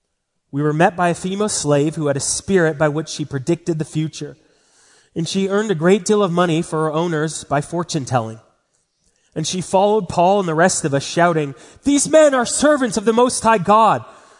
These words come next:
who are telling you the way to be saved." And she kept this up for many days until finally Paul became so annoyed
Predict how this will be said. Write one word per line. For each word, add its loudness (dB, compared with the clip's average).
who 0
are 2
telling 0
you -4
the 0
way 4
to -12
be 0
saved." 2
And -4
she -6
kept -2
this -6
up -2
for -6
many 0
days 2
until -2
finally 2
Paul 0
became -2
so -2
annoyed 0